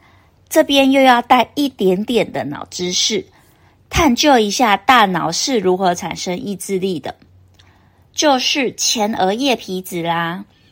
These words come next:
它位于我们的额头和眼睛的正后方，它可以控制我们的注意力、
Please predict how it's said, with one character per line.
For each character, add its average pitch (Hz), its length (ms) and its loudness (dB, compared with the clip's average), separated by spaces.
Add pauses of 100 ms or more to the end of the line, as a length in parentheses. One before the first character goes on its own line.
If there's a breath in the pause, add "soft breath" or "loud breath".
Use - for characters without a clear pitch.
它 262 240 0
位 254 260 4
于 196 240 -4
我 202 180 2
们 160 240 -4
的 165 280 0
额 180 200 0
头 190 360 -4
和 226 360 -2
眼 165 140 -8
睛 185 240 -8
的 185 140 -4
正 208 260 -2
后 214 220 0
方， 175 420 -8 (420 soft breath)
它 285 140 0
可 330 180 0
以 233 60 2
控 262 240 0
制 262 160 -2
我 214 140 0
们 170 200 -6
的 165 120 -6
注 262 260 -6
意 277 160 -2
力、 254 340 -4